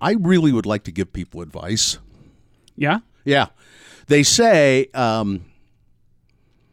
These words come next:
Speaker 1: I forget what it was. Is it, is it Lord of the Rings, maybe, when I, that I read, y-, year, when I read the books years ago? I think it was the, the, the wisdom of the elves, I think, was that you never,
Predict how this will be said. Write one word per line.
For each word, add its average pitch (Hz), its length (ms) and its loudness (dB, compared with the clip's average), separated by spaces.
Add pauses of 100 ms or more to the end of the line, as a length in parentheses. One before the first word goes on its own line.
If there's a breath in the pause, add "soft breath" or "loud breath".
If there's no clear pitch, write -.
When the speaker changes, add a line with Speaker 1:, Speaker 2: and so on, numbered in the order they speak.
(320)
Speaker 1:
I 214 80 -4
forget 135 460 -4
what 95 160 -4
it 92 80 -6
was. 101 240 0
Is 101 120 -6
it, 95 100 -6 (220)
is 95 140 -8
it 95 100 -10
Lord 110 400 0
of 135 60 -4
the 101 100 -2
Rings, 101 440 -2
maybe, 98 300 -4
when 98 120 -4
I, 90 140 -10
that 92 180 -6
I 90 80 -6
read, 90 480 -8 (1160 soft breath)
y-, 120 200 -6
year, 101 420 0
when 98 260 -2
I 95 80 -2
read 101 260 0
the 92 80 -6
books 95 360 -6
years 92 240 -2
ago? 90 360 -4
I 90 60 -6
think 113 140 -4
it 85 60 -8
was 85 340 -10
the, 92 360 -14
the, 85 260 -14
the 92 160 -12
wisdom 101 440 0
of 87 100 -6
the 92 200 -10
elves, 101 540 -6
I 95 140 -4
think, 95 340 -8
was 87 320 -8
that 90 160 -12
you 92 180 -8
never, 110 760 0